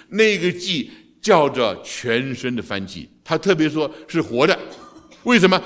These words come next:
把身体献上，所以是燔祭。燔祭的重点在于是全体、全身、完全、全人，没有保留。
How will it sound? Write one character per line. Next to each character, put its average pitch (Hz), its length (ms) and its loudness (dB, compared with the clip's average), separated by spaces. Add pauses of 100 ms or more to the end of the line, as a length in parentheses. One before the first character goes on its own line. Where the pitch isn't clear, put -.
(100)
把 185 140 2
身 311 260 0
体 208 160 0
献 226 200 4
上， 185 200 0 (220)
所 151 160 -4
以 156 80 -4
是 110 160 -12
燔 98 180 -10
祭。 104 220 -14 (520)
燔 175 320 0
祭 208 160 -4
的 175 80 -6
重 190 220 -2
点 120 260 0 (200)
在 143 160 2
于 127 180 0
是 123 300 -4
全 196 320 2
体、 123 280 -6
全 190 220 0
身、 180 180 0 (120)
完 202 180 0
全、 131 260 -2
全 147 220 -2
人， 92 180 -6 (300)
没 196 140 4
有 175 80 4
保 104 180 -4
留。 90 180 -8